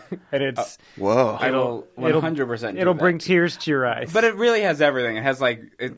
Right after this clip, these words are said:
Speaker 3: it has, like, the soap opera aspect,
Speaker 2: Yeah.
Speaker 3: but then it's, like, super funny and, uh, great music, and
Speaker 1: Mm-hmm.
Speaker 3: the babes are, like, I mean, out of this world.
Speaker 2: Some of the best
Speaker 3: Yeah,
Speaker 2: babes.
Speaker 3: Misha,
Speaker 1: They're
Speaker 3: Mi-
Speaker 1: very smoking.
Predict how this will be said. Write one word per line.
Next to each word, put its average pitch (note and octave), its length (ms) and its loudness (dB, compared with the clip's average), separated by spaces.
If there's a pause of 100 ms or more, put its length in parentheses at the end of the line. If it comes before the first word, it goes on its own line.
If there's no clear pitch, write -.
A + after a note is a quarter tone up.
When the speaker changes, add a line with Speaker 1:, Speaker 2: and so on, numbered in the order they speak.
Speaker 3:
it B2 80 -8
has, A#2+ 240 -2
like, A#2+ 160 -6
the A#2 60 -16
soap D#3 340 -2
opera C#3 400 2
aspect, C3 260 -2
Speaker 2:
Yeah. C3 220 8
Speaker 3:
but B2+ 100 -10
then C3+ 120 -4
it's, B2+ 100 -12
like, B2+ 160 -4
super C#3 580 -4
funny A#2+ 760 0 (360)
and, A#2+ 880 -2 (300)
uh, G#2+ 360 0
great C3 360 -2
music, A#2 640 -4
and B2 200 -4
Speaker 1:
Mm-hmm. A#2+ 220 -8
Speaker 3:
the C3 100 -4
babes A#2+ 540 -2
are, A2+ 140 -2
like, G#2 560 -4
I B2 80 2
mean, A#2+ 220 -4
out B2 160 -2
of G2+ 80 -10
this - 160 -18
world. A#2+ 240 -2
Speaker 2:
Some D#3+ 240 6
of C3 80 2
the A#2+ 80 0
best A2+ 460 2
Speaker 3:
Yeah, E3+ 240 4
Speaker 2:
babes. C3 120 -2
Speaker 3:
Misha, F#3+ 160 4
Speaker 1:
They're A3 200 10
Speaker 3:
Mi- D#3 40 -10
Speaker 1:
very F#3+ 360 6
smoking. A#3 500 0